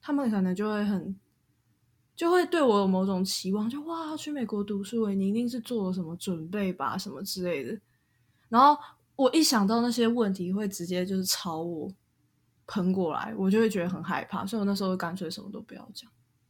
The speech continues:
那时候真的觉得自己超异类的，就觉得怎么会只有我自己没有办法承受这个学测的压力。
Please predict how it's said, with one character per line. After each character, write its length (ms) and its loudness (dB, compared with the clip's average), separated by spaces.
那 100 2
时 100 4
候 80 6
真 140 2
的 40 4
觉 120 2
得 80 6
自 120 -2
己 120 4
超 260 2
异 200 2
类 240 -2
的， 120 -8
就 160 -4
觉 160 0
得 180 4
怎 160 0
么 140 6
会 160 0
只 120 -2
有 100 0
我 220 0
自 180 -4
己 400 -8
没 100 0
有 120 6
办 240 2
法 160 0
承 240 0
受 180 2
这 120 0
个 220 -2
学 220 -4
测 220 0
的 80 -2
压 280 -4
力。 220 -10